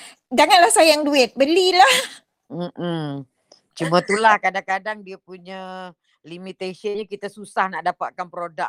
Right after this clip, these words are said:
Speaker 2: ni. <laughs> Tapi insyaAllah
Speaker 1: Ah.
Speaker 2: lah kita usahakan. <laughs>
Speaker 1: Ah, itulah. Ah,
Speaker 2: Mm-mm.
Speaker 1: booking dulu dengan doktor. InsyaAllah.
Speaker 2: Ah, ah.
Speaker 1: Terima kasih, doktor. Assalamualaikum.
Speaker 2: Okey, sama-sama.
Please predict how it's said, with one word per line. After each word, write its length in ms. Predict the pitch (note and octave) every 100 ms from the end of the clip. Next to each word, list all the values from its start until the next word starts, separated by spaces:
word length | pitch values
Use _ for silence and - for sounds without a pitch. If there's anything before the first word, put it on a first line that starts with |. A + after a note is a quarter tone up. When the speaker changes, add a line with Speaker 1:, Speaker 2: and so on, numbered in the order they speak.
| -
Speaker 2:
ni. 120 | D#3
<laughs> 960 | _ A#4 - C#5+ _ C5 _ _ _ -
Tapi 160 | E4
insyaAllah 460 | G#4+ G#4+ G#4+ F#4 D#4
Speaker 1:
Ah. 60 | C4+
Speaker 2:
lah 100 | A3+
kita 240 | A3+ B3
usahakan. 680 | G#3 A3+ A3 A3+ G#3 E3 D#3 -
<laughs> 180 | B2 _ _ _ _ _ _ _
Speaker 1:
Ah, 240 | - C#4+
itulah. 880 | - E4 - C#4+ E4+ E4 D4+ C4+ A3+
Ah, 160 | - B3
Speaker 2:
Mm-mm. 80 | A#3+
Speaker 1:
booking 400 | D4 - E4+ D4
dulu 320 | F4 F#4 F4
dengan 240 | E4+ E4
doktor. 640 | E4+ D#4 - G#4+ D#4+ C4+ B3
InsyaAllah. 540 | A#3+ - A#3 A#3 C4+
Speaker 2:
Ah, 0 |
ah. 80 | C4
Speaker 1:
Terima 80 | D4+
kasih, 240 | E4 D#4
doktor. 460 | C#4+ A#3 - C#4 C#4 C#4 B3+
Assalamualaikum. 640 | - C4+ C#4 C#4+ C4+ B3+
Speaker 2:
Okey, 160 | B3+ B3+
sama-sama. 580 | E3+ E3+ F#3 F#3 F3+